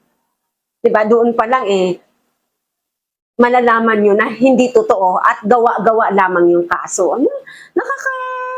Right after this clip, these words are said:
Kilabot talaga, no? Sa, nakakaawa yung mga biktima. Hindi ko talaga mapigilan yung mga minamahal na, ah, mga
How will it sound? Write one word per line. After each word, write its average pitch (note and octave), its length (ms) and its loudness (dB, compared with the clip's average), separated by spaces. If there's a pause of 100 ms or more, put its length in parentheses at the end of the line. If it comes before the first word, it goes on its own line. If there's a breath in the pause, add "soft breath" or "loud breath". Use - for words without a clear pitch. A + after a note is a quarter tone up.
(140)
Kilabot F#4+ 480 2
talaga, D#4 480 0
no? D4 320 0
Sa, D4 320 0 (240 loud breath)
nakakaawa F#4 640 0
yung C#4+ 240 0
mga C4+ 160 0
biktima. B3+ 560 2
Hindi C4+ 240 -2
ko C#4 80 2
talaga C4 320 2
mapigilan G#3+ 640 0
yung G3+ 180 0
mga G3 140 2
minamahal F#3+ 480 2
na, F3+ 160 0 (640 loud breath)
ah, F#3 340 2
mga G3 280 2